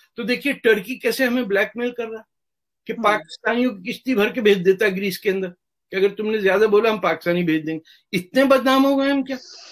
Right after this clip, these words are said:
Speaker 1: तो इंडियन की इज्जत ओवरसीज भी बढ़ गई है,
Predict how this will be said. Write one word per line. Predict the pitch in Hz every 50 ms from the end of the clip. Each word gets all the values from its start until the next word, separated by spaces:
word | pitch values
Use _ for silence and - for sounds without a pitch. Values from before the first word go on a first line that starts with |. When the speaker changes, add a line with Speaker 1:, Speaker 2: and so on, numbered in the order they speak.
| - - - - - - - -
Speaker 1:
तो | 294 - - _ -
इंडियन | 262 269 285 302 302 311 370 349 359 359 285
की | - - 233 269 285 302 277 262 247
इज्जत | 202 190 226 269 269 254 254
ओवरसीज | 240 208 208 208 190 - - 202 202 202 196
भी | 202 233 214
बढ़ | 180 196 196 202
गई | 180 214 214 202
है, | 190 180